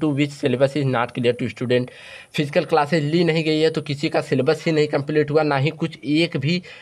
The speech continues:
सौ में से मान सकते हो दस परसेंट ऑनलाइन क्लास में सभी बच्चों को बस समझ में आया होगा।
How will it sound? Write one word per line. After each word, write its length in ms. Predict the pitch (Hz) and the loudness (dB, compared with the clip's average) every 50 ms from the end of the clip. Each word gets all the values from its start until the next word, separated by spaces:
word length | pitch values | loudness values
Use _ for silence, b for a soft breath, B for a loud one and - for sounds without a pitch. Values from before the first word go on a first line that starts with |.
| B B B B B | B B B B B
सौ 220 | - - 180 185 | -4 0 2 2
में 100 | 185 180 | 2 2
से 120 | 175 180 180 | 0 0 0
मान 220 | 175 170 165 170 | 0 2 0 0
सकते 240 | 170 175 165 - 185 | 0 -4 -4 -2 -4
हो 60 | 170 | -2
दस 200 | 143 170 170 170 - | 0 0 0 0 0
परसेंट 260 | 165 147 143 180 170 156 | -2 0 0 0 0 2
ऑनलाइन 300 | 143 139 143 143 147 156 | 2 4 2 2 2 0
क्लास 300 | 151 - 147 143 139 143 | 0 2 2 2 2 2
में 60 | 165 | -2
सभी 240 | 160 - 139 131 147 | 0 0 0 0 2
बच्चों 280 | 143 143 135 - 151 139 | 0 0 0 0 -2 -4
को 100 | 143 165 | -4 -2
बस 200 | 156 147 147 - | -2 -2 -2 -2
समझ 200 | 135 127 131 131 | 0 0 0 0
में 140 | 123 143 | 2 0
आया 260 | 139 117 110 107 107 107 | 0 2 2 2 0 0
होगा। 320 | 95 101 98 - 104 104 | -2 -4 -6 -8 -10 -10